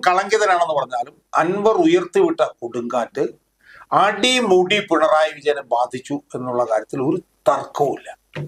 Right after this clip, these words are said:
അതിന്റെ ഏറ്റവും പ്രധാനപ്പെട്ട കാരണമോ, ഉം, ബ-, ബ-, കാരണമായിട്ട് നമുക്ക് പറയാൻ കഴിഞ്ഞു വെച്ചാൽ അത് കഴിഞ്ഞിട്ട് പിണറായി വിജയൻ നടത്തിയിട്ടുള്ള പരസ്യ ഇടപെടലുകളിലെല്ലാം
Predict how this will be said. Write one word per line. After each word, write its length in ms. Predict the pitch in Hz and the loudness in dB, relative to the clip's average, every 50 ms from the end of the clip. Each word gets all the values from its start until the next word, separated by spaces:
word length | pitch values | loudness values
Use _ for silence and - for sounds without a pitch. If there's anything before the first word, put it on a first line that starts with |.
| - - - - - - - - - _ - _ _ _ _ _ _ _ _ _ _ - - - | -12 -16 -20 -20 -20 -20 -20 -20 -20 _ -20 _ _ _ _ _ _ _ _ _ _ -12 -2 0
അതിന്റെ 360 | - 190 196 240 240 247 247 | 0 2 2 2 2 2 2
ഏറ്റവും 520 | 247 247 240 208 214 - - 254 247 247 214 | 2 2 2 0 -2 0 2 2 2 2 2
പ്രധാനപ്പെട്ട 540 | 208 202 190 202 214 220 220 - 214 - 214 | 2 2 4 2 2 0 0 -2 0 0 0
കാരണമോ, 580 | 196 - 151 139 143 151 147 151 147 135 120 117 123 - | 2 2 2 2 2 2 2 0 0 0 0 -2 -4 -8
ഉം, 140 | 147 139 135 | -10 -8 -4
ബ-, 340 | 139 135 131 - 143 147 139 131 156 | -4 -4 -4 0 2 2 2 0 -4
ബ-, 100 | 143 143 - 143 | -8 -4 -2 0
കാരണമായിട്ട് 380 | 139 151 151 151 139 135 139 | 0 2 2 0 0 0 -2
നമുക്ക് 240 | 135 127 127 - 123 | -4 -6 -6 -4 0
പറയാൻ 180 | 117 123 127 127 | 2 2 0 0
കഴിഞ്ഞു 240 | 123 123 117 110 113 | -4 -12 -18 -20 -16
വെച്ചാൽ 240 | 107 - 131 135 - - _ - | -8 -4 -4 -4 -4 -4 _ -2
അത് 380 | 139 151 160 156 202 196 196 - | 0 0 2 2 0 -2 -2 -2
കഴിഞ്ഞിട്ട് 840 | - 139 131 127 135 139 143 147 147 147 - - 147 156 160 156 - | 0 0 0 2 0 -2 -2 -2 -4 -6 -2 0 0 0 0 -2 -6
പിണറായി 500 | - 139 135 151 143 151 156 160 165 160 | -6 0 0 2 2 4 4 2 2 0
വിജയൻ 240 | 151 151 156 151 151 151 | -2 -2 -2 -2 -2 -2
നടത്തിയിട്ടുള്ള 580 | 139 127 123 - - - 151 143 143 - 151 147 - - - | -4 -6 -4 -6 -4 -2 -2 -4 -2 0 0 0 0 0 -2
പരസ്യ 400 | 131 123 135 139 - - 151 139 | 0 0 0 -4 -4 -2 0 0
ഇടപെടലുകളിലെല്ലാം 1500 | 127 120 147 143 147 147 143 147 143 143 139 131 139 139 135 135 135 127 123 120 123 127 135 143 156 160 170 180 180 | 2 2 0 0 0 0 -2 0 -2 -2 -4 -4 -6 -8 -8 -8 -2 -2 -2 -2 -2 -8 -4 0 2 4 4 4 2